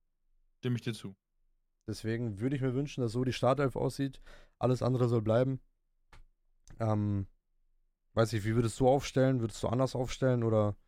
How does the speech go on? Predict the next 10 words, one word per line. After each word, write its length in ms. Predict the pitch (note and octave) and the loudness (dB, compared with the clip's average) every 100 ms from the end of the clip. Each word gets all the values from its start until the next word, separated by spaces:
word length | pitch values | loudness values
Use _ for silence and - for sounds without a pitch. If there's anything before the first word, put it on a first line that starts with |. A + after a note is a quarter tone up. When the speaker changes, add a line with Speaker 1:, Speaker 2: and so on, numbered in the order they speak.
| _ _ _ - | _ _ _ -2
Speaker 2:
du 80 | |
würdest 120 | A#2 - | 0 2
wahrscheinlich 260 | G#2+ A#2 | 4 4
die 60 | G#2+ | 6
erste 280 | A2 - G#2+ | 4 4 4
Elf 320 | A2 - - - | 2 0 -8 -6
wieder 160 | A2 G#2 | -2 0
drauf 240 | G#2 G#2+ | -2 -2
lassen, 280 | G#2 F#2+ G2+ | -4 -4 -4
ne? 200 | A#2 | -6